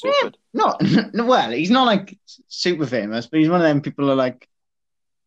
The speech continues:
Speaker 1: I recognise the name, you know what I mean?
Speaker 2: Fair enough. Well, speaking of recognising the name, I'm gonna talk about my next team. The team called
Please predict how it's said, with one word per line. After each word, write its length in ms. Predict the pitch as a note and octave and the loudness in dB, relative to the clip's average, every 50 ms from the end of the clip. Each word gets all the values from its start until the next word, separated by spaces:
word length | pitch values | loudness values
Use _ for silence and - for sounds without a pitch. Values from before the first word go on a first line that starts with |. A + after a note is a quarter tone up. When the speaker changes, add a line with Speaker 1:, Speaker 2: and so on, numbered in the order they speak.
| _ _ _ - | _ _ _ -4
Speaker 1:
I 60 | C#3 | -2
recognise 320 | C3+ C#3 - B2+ C3+ B2 A2+ | -2 -2 -2 -2 -2 -2 -2
the 80 | B2 | -2
name, 320 | B2+ B2 A2+ F#2+ F#2+ G#2+ A2+ | -2 -2 -2 -4 -4 -4 -4
you 60 | A#2+ | -4
know 60 | C3 | -2
what 100 | C3 C3+ | -2 -2
I 20 | |
mean? 260 | C#3 C#3+ D3+ D3+ D3 - _ _ _ _ _ _ _ _ _ _ _ _ _ _ _ _ _ _ _ _ _ _ _ _ _ _ _ _ _ _ _ _ _ _ _ _ _ _ _ _ - C3+ _ | -2 -2 -2 -4 -6 -10 _ _ _ _ _ _ _ _ _ _ _ _ _ _ _ _ _ _ _ _ _ _ _ _ _ _ _ _ _ _ _ _ _ _ _ _ _ _ _ _ -20 _ _
Speaker 2:
Fair 300 | - - - F2+ G2 G2+ | -20 -12 -10 -8 -8 -8
enough. 200 | A2 B2+ D#3 - _ _ _ _ _ _ _ _ _ _ _ _ | -10 -12 -14 -20 _ _ _ _ _ _ _ _ _ _ _ _
Well, 220 | - F#3+ E3 B2+ A#2 | 0 0 0 0 -2
speaking 280 | - - A3 A3 A#3+ G#3 | -8 -12 -10 -8 -8 -6
of 80 | D#3 | -4
recognising 600 | F3+ F3 D#3 - D#3 D3+ D3+ C#3+ C#3 B2+ C3+ C3+ | -2 -2 -4 -4 -6 -10 -10 -10 -10 -10 -12 -12
the 80 | B2+ B2 | -14 -14
name, 380 | A#2+ A#2 A2 A2+ C3+ G3 A3+ _ _ _ _ _ _ _ _ _ _ _ _ _ _ _ _ _ _ _ _ _ _ _ _ _ _ _ _ _ _ _ _ _ _ _ | -12 -12 -12 -12 -12 -14 -16 _ _ _ _ _ _ _ _ _ _ _ _ _ _ _ _ _ _ _ _ _ _ _ _ _ _ _ _ _ _ _ _ _ _ _
I'm 180 | - C3+ D3 D#3 | -10 -8 -8 -8
gonna 140 | D#3 D#3 D3 | -10 -14 -14
talk 340 | _ E3 D3+ C#3+ C#3+ - | _ -6 -6 -6 -6 -8
about 280 | D3+ C3+ - C#3 C#3 C3+ | -10 -10 -10 -10 -10 -10
my 140 | C#3+ D3 D3 | -12 -14 -12
next 520 | D3 D#3+ D#3+ D#3+ _ - - - _ _ - - _ _ _ _ _ _ _ _ _ | -12 -14 -16 -16 _ -20 -20 -20 _ _ -20 -20 _ _ _ _ _ _ _ _ _
team. 320 | - C#3+ A2+ G2 - _ _ _ _ _ _ _ _ _ _ _ _ _ _ _ _ _ _ _ _ _ _ _ _ _ _ _ _ _ _ _ _ _ _ _ _ _ - | -16 -16 -16 -16 -18 _ _ _ _ _ _ _ _ _ _ _ _ _ _ _ _ _ _ _ _ _ _ _ _ _ _ _ _ _ _ _ _ _ _ _ _ _ -18
The 80 | B2+ | -18
team 420 | - - - D#3+ D#3 D#3 E3 D#3+ D#3 - _ | -16 -12 -12 -12 -10 -10 -10 -12 -12 -14 _
called 460 | - D3+ C#3 C3+ C3+ C#3 C3+ - - | -6 -6 -4 -2 -2 -4 -4 -6 -10